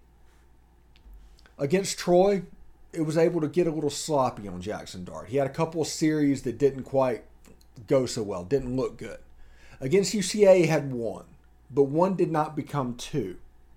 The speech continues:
I think once this quarterback competition is over and he can relax and exhale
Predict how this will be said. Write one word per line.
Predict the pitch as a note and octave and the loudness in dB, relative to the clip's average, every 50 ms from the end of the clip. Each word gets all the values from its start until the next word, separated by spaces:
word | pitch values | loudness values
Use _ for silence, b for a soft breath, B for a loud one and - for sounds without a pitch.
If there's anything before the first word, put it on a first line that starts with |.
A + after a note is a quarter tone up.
| - b b b b b b b b b | -20 b b b b b b b b b
I | B2+ C3 | -12 -4
think | - F3+ F3+ F3 F3+ | 0 0 0 0 0
once | E3+ F3 F3+ F3+ - | 0 -2 -2 -2 -2
this | F#3+ F3+ | -4 -4
quarterback | F3+ - - F3+ F3+ E3+ E3+ E3 D3+ - | -4 -2 0 0 2 2 2 2 0 0
competition | - D3+ D3 C#3+ - C#3 D#3 D#3 D3 - D3 B2+ | 0 -2 -2 -2 -2 -4 -4 -4 -4 -4 -6 -4
is | A2 C3 | 0 2
over | C3 C#3 C#3 D#3 E3+ D#3 C3+ | 4 4 4 4 2 -2 -2
and | A#2+ B2 | 0 -2
he | C#3 | -2
can | C3+ C#3+ A#2+ G2 | -2 -4 -4 -6
relax | G2 F#2+ F#2+ G#2 A2 A#2+ B2+ C#3 C#3 - - - | -8 -8 -6 -4 -2 -2 -2 -2 -4 -8 -12 -14
and | - B2+ A2+ G#2 | -12 -12 -12 -12
exhale | F2 - - - - A2+ G#2+ A2+ B2 C3+ D3 C3+ | -12 -12 -14 -12 -10 -8 -4 -2 -2 -2 -4 -6